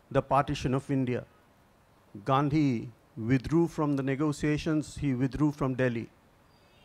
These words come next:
Where did he go? He came to eastern India, to Bihar and to eastern Bengal, areas that had been scarred by communal violence.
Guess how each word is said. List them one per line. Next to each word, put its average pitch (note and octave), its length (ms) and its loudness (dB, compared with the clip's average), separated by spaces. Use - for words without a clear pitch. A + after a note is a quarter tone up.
Where E3+ 140 4
did A3+ 160 2
he A#3+ 80 -2
go? G3 440 2
He G3 140 4
came A3 280 4
to G#3 120 -4
eastern F3+ 420 0
India, A#2+ 340 -2
to D#3 80 4
Bihar C#3 540 4
and D#3 200 2
to E3+ 100 4
eastern E3 420 2
Bengal, D#3 500 4
areas F3+ 540 6
that E3+ 140 6
had D#3+ 180 2
been D#3+ 160 4
scarred D#3+ 800 4
by D3+ 160 8
communal D#3 460 6
violence. C#3 800 0